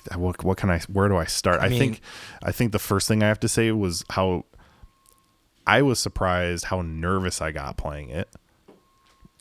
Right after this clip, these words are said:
Speaker 2: Oh, really?
Speaker 1: Yeah, 'cause I play, you know, I, I'm in a, I'm in a groove right now. I've been playing a lot every day,
Speaker 2: Yeah.
Speaker 1: so I'm feeling good with my chops and everything. And
Speaker 2: It wasn't
Speaker 1: even
Speaker 2: the dad standing around watching you. It was the,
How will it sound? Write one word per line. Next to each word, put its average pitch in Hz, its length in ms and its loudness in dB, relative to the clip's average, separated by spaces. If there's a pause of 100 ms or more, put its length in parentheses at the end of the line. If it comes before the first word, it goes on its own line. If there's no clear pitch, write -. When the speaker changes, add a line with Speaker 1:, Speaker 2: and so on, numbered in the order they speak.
Speaker 2:
Oh, 135 80 0
really? 127 360 2 (140)
Speaker 1:
Yeah, 90 320 0
'cause 98 140 0
I 104 120 4
play, - 220 -4
you 120 100 2
know, 117 120 2
I, 113 340 0
I'm 131 180 2
in 156 60 2
a, 95 220 -2
I'm 110 120 0
in 151 60 0
a 98 60 0
groove 92 260 -2
right 85 160 2
now. 85 80 -2
I've 101 80 0
been 113 140 0
playing 92 240 -2
a 82 60 -2
lot 82 280 0
every 85 200 0
day, 127 100 2
Speaker 2:
Yeah. 85 60 2
Speaker 1:
so - 120 -4
I'm 104 80 -2
feeling 101 260 -2
good 85 140 0
with 82 140 -2
my 82 180 -2
chops 85 420 -2
and 85 80 -4
everything. 80 440 -4
And 82 100 0
Speaker 2:
It - 80 0
wasn't 98 240 2
Speaker 1:
even 82 60 -2
Speaker 2:
the 127 80 0
dad 127 320 -2
standing 104 340 0
around 95 260 -4
watching 98 320 -2
you. 90 160 -10
It 98 140 -6
was 107 180 -2
the, 95 200 -8